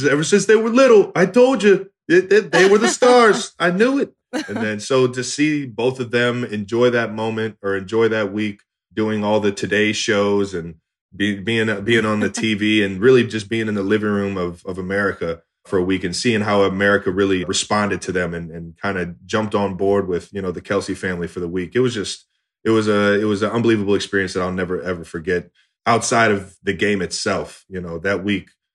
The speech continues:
Speaker 1: was
Speaker 2: Aw.
Speaker 1: definitely the, the peak of my professional career.
Speaker 2: Well, maybe that answers my next question, because my next question is, if you could go back and relive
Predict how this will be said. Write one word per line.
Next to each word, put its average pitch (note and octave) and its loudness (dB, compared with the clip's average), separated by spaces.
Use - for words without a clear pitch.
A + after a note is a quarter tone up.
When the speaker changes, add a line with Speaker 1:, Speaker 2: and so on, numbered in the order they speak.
Speaker 1:
was E2+ -4
Speaker 2:
Aw. F#2 -8
Speaker 1:
definitely F#2+ 0
the, E2 -2
the E2+ -6
peak F#2+ -2
of E2 -6
my F2 -4
professional E2 -8
career. D2+ -8
Speaker 2:
Well, C4+ 4
maybe D4 0
that G4 2
answers B3+ -6
my G#3+ -4
next F#3+ -6
question, E3+ -6
because G#3+ -6
my A#3 -4
next C4+ -4
question A#3 -4
is, F3+ -2
if F#3 -12
you A3 -6
could A3+ -10
go A#3+ -6
back G#3 -2
and G3+ -8
relive G3 -4